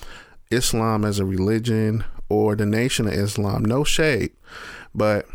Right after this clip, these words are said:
I watched a speech, um, that was today, with, um,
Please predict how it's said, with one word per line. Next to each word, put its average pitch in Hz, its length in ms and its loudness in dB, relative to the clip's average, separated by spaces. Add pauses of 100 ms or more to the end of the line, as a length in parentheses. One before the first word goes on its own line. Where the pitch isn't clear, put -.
(400)
I 123 100 2
watched 165 360 0
a 107 240 0
speech, - 580 -2 (260)
um, 110 240 0
that 135 120 2
was 131 120 0
today, 113 500 0 (460)
with, 104 220 2
um, 104 300 0